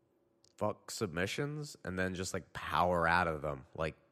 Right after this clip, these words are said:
mo-, like, in a way that I've never seen before.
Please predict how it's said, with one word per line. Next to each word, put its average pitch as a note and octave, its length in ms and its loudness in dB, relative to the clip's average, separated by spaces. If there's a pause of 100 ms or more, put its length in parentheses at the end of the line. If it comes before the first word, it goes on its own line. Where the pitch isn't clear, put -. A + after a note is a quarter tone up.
(1500)
mo-, A2 380 2
like, F#2+ 340 0 (1500)
in C3+ 140 2
a A#2+ 100 8
way B2 360 8
that A2+ 80 6
I've G#2 140 6
never G#2 180 4
seen E2+ 240 -4
before. - 320 -10